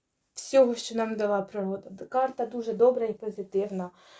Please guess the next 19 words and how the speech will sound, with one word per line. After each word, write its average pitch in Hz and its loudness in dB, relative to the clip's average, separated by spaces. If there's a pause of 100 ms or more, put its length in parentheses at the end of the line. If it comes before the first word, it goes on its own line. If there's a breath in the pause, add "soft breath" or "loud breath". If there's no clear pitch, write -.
(180 loud breath)
Е, 220 2
в 196 -12
вас, 269 4
перед 226 -8
вами 247 -4
відкривається 214 -4
багато 196 -6 (280 soft breath)
можливостей 214 2 (180 soft breath)
у - -12
всіх 262 -8
ваших 226 2
починаннях. 190 -8
Комусь, 247 -2
хто - -12
бажає 202 -2
вагітність, 220 -2
він 202 -8
її 202 -4
отримає. 190 -4